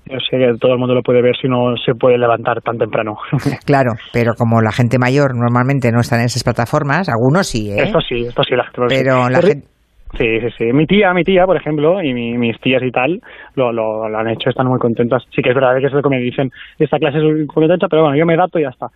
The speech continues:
Speaker 1: Pero a partir de mañana, cada, es que cada clase es un mundo distinto, o sea que ya está.
Speaker 2: Y, eh, y se puede ver como espectador, las que,
Speaker 1: Exacto.
Speaker 2: las personas que no puedan seguir el ritmo,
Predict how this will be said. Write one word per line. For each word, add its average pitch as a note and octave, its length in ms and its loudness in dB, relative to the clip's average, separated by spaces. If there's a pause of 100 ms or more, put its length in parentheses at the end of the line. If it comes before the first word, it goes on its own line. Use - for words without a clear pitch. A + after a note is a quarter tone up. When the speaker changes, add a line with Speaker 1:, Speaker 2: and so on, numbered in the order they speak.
(220)
Speaker 1:
Pero E3+ 140 4
a - 20 2
partir F#3+ 380 -2
de G3+ 160 2
mañana, G3+ 520 0
cada, G#3 300 2
es F3+ 80 -10
que F#3 80 -6
cada F#3+ 160 2
clase E3+ 200 -2
es D3+ 60 -6
un D3+ 80 -4
mundo C#3 220 -2
distinto, A#2+ 400 -4
o - 100 -18
sea B2 180 0
que A#2+ 240 2 (560)
ya B2 80 0
está. - 180 -6 (340)
Speaker 2:
Y, F3 160 4
eh, C#3+ 360 2
y D3 40 -2
se D3+ 120 -2
puede F3+ 200 2
ver F#3 180 0
como C3 240 -2
espectador, C#3 600 0 (600)
las A#2+ 280 -2
que, A#2+ 220 2
Speaker 1:
Exacto. A#2 180 2
Speaker 2:
las A#2 160 0
personas C#3 340 -2
que - 80 -2
no C#3 120 2
puedan C#3 200 2
seguir C#3 240 2
el C#3 80 2
ritmo, E3+ 380 2